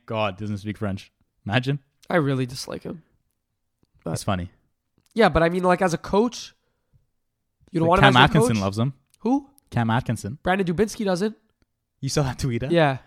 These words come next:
Speaker 1: That's hilarious.
Speaker 2: It's a little too far, but
Speaker 1: A little too far, yeah. Stay, stay on your couch, Brad. Or Brandon. Um, oh, yeah, so that's pretty much most of the news. Other than that, we'll end it off,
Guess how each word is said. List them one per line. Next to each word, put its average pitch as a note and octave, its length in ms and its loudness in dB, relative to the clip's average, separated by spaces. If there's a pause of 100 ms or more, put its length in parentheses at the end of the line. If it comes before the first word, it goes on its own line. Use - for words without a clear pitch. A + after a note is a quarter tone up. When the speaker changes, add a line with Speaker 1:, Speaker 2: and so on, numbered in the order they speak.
(120)
Speaker 1:
That's A#2+ 160 -6
hilarious. G2+ 560 -4
Speaker 2:
It's - 100 -20
a F#3+ 40 -6
little F#3 140 0
too D3 120 -6
far, - 320 -16
but - 140 -16
Speaker 1:
A - 200 -16
little B2+ 120 -4
too G#2 140 -10
far, G2 120 -6
yeah. F#2+ 180 -8 (200)
Stay, - 400 -12
stay - 540 -12
on C3+ 80 -2
your A#2+ 80 -2
couch, G2+ 340 -4
Brad. F#2 220 -6 (400)
Or G#2+ 80 -6
Brandon. F#2 360 -6 (600)
Um, A#2 540 0 (220)
oh, D3+ 100 0
yeah, G3 140 0
so - 140 -8
that's C3+ 100 -10
pretty E3+ 160 -10
much - 280 -10 (260)
most A2+ 440 -12
of G#2 60 -16
the F#2+ 280 -12
news. G2+ 500 -10 (760)
Other C3+ 160 0
than C3+ 140 0
that, C#3 400 -2 (500)
we'll A2+ 180 -8
end A#2+ 160 -4
it A#2 60 -6
off, B2 420 -6